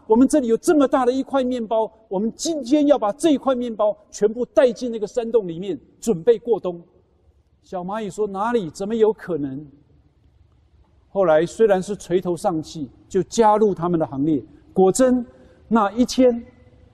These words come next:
从早到晚，蚂蚁雄兵列队的，很整齐的，每一只蚂蚁走到那边咬一口，再列队的走回来，放到这个山洞里面放一口。再走回去又咬一口，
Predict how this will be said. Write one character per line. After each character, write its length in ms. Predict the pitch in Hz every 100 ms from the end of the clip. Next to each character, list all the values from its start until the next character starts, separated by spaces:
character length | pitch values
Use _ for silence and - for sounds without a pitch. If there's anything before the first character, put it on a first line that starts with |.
| _
从 340 | - 170 208 240
早 240 | 196 160
到 180 | 190 214
晚， 220 | 156 127 110 _ _ _ _ _ -
蚂 280 | 151 175 226
蚁 200 | 220 196
雄 320 | - 202 220
兵 380 | 233 233 226 233
列 300 | 285 254 226
队 220 | 254 190
的， 180 | 160 139
很 280 | 165 226 269
整 240 | 226 196
齐 240 | - 180
的， 180 | 190 170 - _ -
每 200 | 165 185
一 80 | 262
只 200 | - 269
蚂 260 | 226 214
蚁 180 | 233 185
走 240 | 180 208 180
到 180 | 220 208
那 140 | 214
边 320 | 202 202 202 196
咬 180 | 180 190
一 80 | 254
口， 320 | - 190 123 _ _ _
再 160 | - 202
列 260 | 214 277 226
队 160 | 233
的 120 | 202
走 240 | 190 196 165
回 180 | 175 208
来， 240 | 165 156 175 _ -
放 220 | 254 208
到 180 | 220 196
这 120 | 202
个 80 | 190
山 260 | - 220
洞 200 | 220 208
里 100 | 165
面 200 | 175 190 165
放 160 | 226 196
一 60 |
口。 260 | 190 165 117 _ _ _
再 200 | - 202 - _ _
走 240 | - 202
回 200 | 185 226
去 340 | 240 - 269 214
又 160 | 233 226
咬 200 | 185 196
一 80 | 254
口， 280 | - 185